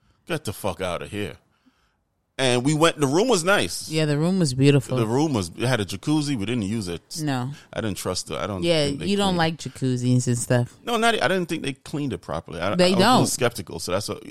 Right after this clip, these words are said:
Speaker 1: uh, you told me that. So
Speaker 2: Yeah,
Speaker 1: that's why I was
Speaker 2: they,
Speaker 1: like, "I don't wanna use that
Speaker 2: you,
Speaker 1: shit."
Speaker 2: it's, it's, if they can't clean pedicure tubs that well,
Speaker 1: Yeah.
Speaker 2: what makes you think they're cleaning jacuzzis? And I
Speaker 1: Exactly.
Speaker 2: love a jacuzzi, but, um, yeah, we didn't use the jacuzzi.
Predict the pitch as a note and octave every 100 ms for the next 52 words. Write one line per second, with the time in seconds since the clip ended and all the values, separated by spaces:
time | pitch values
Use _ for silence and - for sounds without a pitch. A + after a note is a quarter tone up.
0 | - C3 C3 C3+ D#3 F3 F#3+ C3+ G2+ A#2+
1 | F3 D3 - - G#2+ F#2+ G#2+ G#2+ F#2 E2
2 | E2 F3 F#3 - E3+ E3+ - - F3+ -
3 | G3 - F#3+ A3 B3+ - C4+ A3+ - A#3+
4 | A3+ F#3+ - F#3 F3+ G3 A#3 A3 G#3 A#3
5 | A#3 A#3 - - G#3 A3 A3+ A#3 A#3 A#3
6 | A3 G3+ F3+ F#3+ A3+ A3+ G3 G3+ G3 F#3+
7 | F3 E3 - F#3 E3+ C#3 A#2+ B2 - E3
8 | D#3 B2 G#2+ G2+ - F2+ D#3+ G3 G#3+ F3+
9 | F#3 G#3+ E3 C3+ B2+ C3+ A#2+ - A#2 -
10 | _ _ _ _ _ - C#3+ C#3 B2 -
11 | C3 B2 G#2+ A2 C#3 - _ - D3 G#2
12 | - - - D3 C3 A2+ G#2+ A#2+ B2+ G2
13 | C3+ - A#2 A#2+ G#2